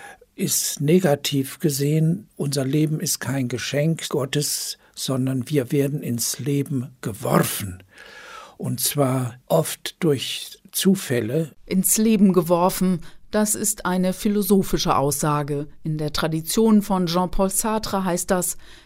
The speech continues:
Speaker 2: es gibt keinen höheren Sinn im Leben, den eine transzendente Macht verleiht.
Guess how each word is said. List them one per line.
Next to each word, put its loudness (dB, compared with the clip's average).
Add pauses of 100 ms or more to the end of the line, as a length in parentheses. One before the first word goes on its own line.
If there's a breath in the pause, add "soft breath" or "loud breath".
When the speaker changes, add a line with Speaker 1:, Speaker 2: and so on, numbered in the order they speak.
Speaker 2:
es -2
gibt -2
keinen -4
höheren 4
Sinn 2
im -2
Leben, 2 (400 loud breath)
den 2
eine 0
transzendente 2
Macht -2
verleiht. -2